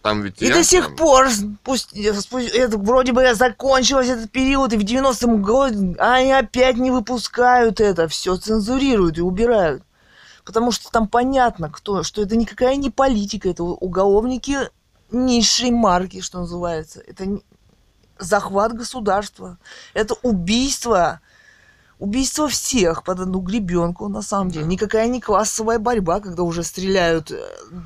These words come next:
Speaker 2: друг друга, одну деревню на
Speaker 1: Но ведь
Speaker 2: другую
Speaker 1: это
Speaker 2: натравливают.
Speaker 1: придумала идеология демократии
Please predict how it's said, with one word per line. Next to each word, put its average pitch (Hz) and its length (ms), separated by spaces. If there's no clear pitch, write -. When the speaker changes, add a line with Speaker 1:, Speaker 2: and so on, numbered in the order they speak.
Speaker 2:
друг 190 200
друга, 165 360
одну 202 240
деревню 196 420
на 185 80
Speaker 1:
Но 123 240
ведь 127 140
Speaker 2:
другую 196 180
Speaker 1:
это 127 120
Speaker 2:
натравливают. 185 300
Speaker 1:
придумала 123 720
идеология 120 680
демократии 127 880